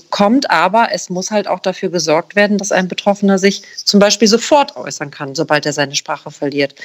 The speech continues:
Ich könnte mir zum Beispiel vorstellen, dass es Eilverfahren geben könnte, in denen die Patienten und Patientinnen erstmal für, sagen wir mal, sechs Monate ausgleichend versorgt werden und nach einer angemessenen Zeit kann sich der Therapeut dann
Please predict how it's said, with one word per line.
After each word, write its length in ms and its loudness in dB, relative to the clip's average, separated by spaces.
Ich 120 -6
könnte 220 0
mir 140 4
zum 160 0
Beispiel 320 0
vorstellen, 500 0
dass 180 0
es 140 -6
Eilverfahren 720 -6
geben 240 -10
könnte, 420 -10
in 140 -2
denen 380 0
die 140 2
Patienten 560 -2
und 80 -12
Patientinnen 560 0
erstmal 340 -2
für, 340 -2
sagen 220 0
wir 80 0
mal, 160 -2
sechs 260 -4
Monate 400 2
ausgleichend 480 -6
versorgt 460 -6
werden 360 0
und 320 -2
nach 220 -2
einer 280 -4
angemessenen 640 -4
Zeit 400 -2
kann 180 0
sich 100 -8
der 160 -8
Therapeut 500 -2
dann 200 -6